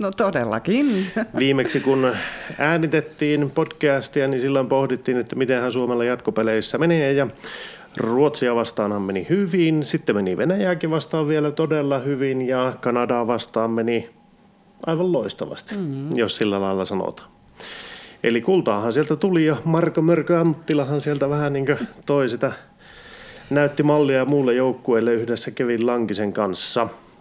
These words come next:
Speaker 2: Eli hieno, kaiken kaikkiaan hieno juttu.
Speaker 1: Mm, onnittelut Leijonille.
Speaker 2: Onnittelut Leijonille ja kiitoksia niistä mahtavista, jännittävistä hetkistä, jota saatiin kokea menneen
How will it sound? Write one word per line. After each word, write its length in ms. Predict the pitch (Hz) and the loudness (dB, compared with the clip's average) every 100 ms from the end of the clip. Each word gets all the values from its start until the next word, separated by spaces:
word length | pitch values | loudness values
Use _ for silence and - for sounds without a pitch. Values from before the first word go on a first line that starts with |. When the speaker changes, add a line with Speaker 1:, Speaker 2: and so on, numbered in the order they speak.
| - _ _ _ _ - - - | -20 _ _ _ _ -12 -4 0
Speaker 2:
Eli 460 | 135 117 117 - - - - | 2 2 0 -2 -12 -8 0
hieno, 500 | 175 156 151 - - _ _ _ _ _ _ _ _ _ _ _ - | 2 4 0 -2 -6 _ _ _ _ _ _ _ _ _ _ _ -4
kaiken 300 | 175 156 135 | -2 0 -2
kaikkiaan 480 | 160 156 - 143 143 | -2 -4 -2 -2 -2
hieno 320 | 147 143 131 - - - | -2 -2 -4 -10 -16 -6
juttu. 280 | 113 - - - - | -6 -6 -20 -14 -6
Speaker 1:
Mm, 260 | 202 202 226 | -6 -6 -4
onnittelut 560 | 190 175 190 - 247 - - | -2 0 -2 -4 -6 -8 -4
Leijonille. 600 | 202 180 180 185 175 185 180 - | 0 0 2 0 0 -2 -4 0
Speaker 2:
Onnittelut 640 | 127 113 107 - 165 151 | 2 2 0 0 0 2
Leijonille 560 | 147 143 139 127 123 123 | 2 4 4 2 0 0
ja 100 | 123 | 0
kiitoksia 680 | 117 123 110 107 - 156 143 | -2 -2 0 0 -2 -2 0
niistä 320 | 131 117 131 | 0 -2 -4
mahtavista, 600 | 127 113 - 123 113 123 | -4 -4 -4 -4 -4 -2
jännittävistä 640 | 120 113 104 - 110 - 110 | -2 -2 -2 -4 -4 -4 -4
hetkistä, 540 | 117 - 110 101 110 | -4 -4 -8 -4 -2
jota 340 | 107 87 104 92 - - - - | -2 -2 -4 -4 -14 -20 -20 -18
saatiin 460 | - 120 104 107 104 | -4 -2 -2 -2 -2
kokea 500 | 113 - 104 101 95 - - | -4 -2 -2 -2 -4 -8 -6
menneen 480 | 110 101 101 98 | -4 -4 -4 -6